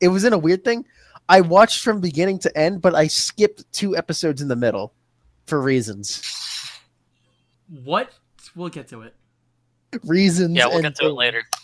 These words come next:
Speaker 3: We'll get to it later. So that's, that's the end of your week. Is what I'm hearing. You done?
Speaker 2: Yeah,
Speaker 3: You don't
Speaker 2: that,
Speaker 3: have anything?
Speaker 2: that's all I did.
Speaker 3: Good for you, Nick. And all right,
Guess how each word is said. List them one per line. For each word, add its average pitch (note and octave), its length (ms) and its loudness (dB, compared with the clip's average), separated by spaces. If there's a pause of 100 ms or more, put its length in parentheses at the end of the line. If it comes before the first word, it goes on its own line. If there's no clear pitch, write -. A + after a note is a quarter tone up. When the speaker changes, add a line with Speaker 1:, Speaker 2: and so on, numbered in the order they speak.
(340)
Speaker 3:
We'll D#3+ 80 -2
get G#3 140 4
to F3 80 -2
it D#3+ 40 0
later. D3+ 160 2
So - 120 0
that's, F#3 240 2
that's - 240 -4
the G#3+ 80 0
end G#3+ 100 0
of G#3+ 80 2
your G#3 180 2
week. A3 340 0
Is E3+ 100 -4
what F#3 120 0
I'm F#3 100 -4
hearing. G3 420 2
You C#3+ 80 -10
done? F3+ 440 2 (160)
Speaker 2:
Yeah, F3+ 180 0
Speaker 3:
You D#3 60 4
don't - 100 0
Speaker 2:
that, D#3+ 60 0
Speaker 3:
have D#3 100 0
anything? E3 200 0
Speaker 2:
that's D#3+ 160 -4
all C3+ 160 -6
I A#2+ 60 -12
did. A2 220 -20 (1080)
Speaker 3:
Good D3+ 180 -6
for - 140 -6
you, A#2 300 -2
Nick. G#2+ 240 -10 (920)
And D#3 600 4
all D3+ 80 2
right, E3 260 4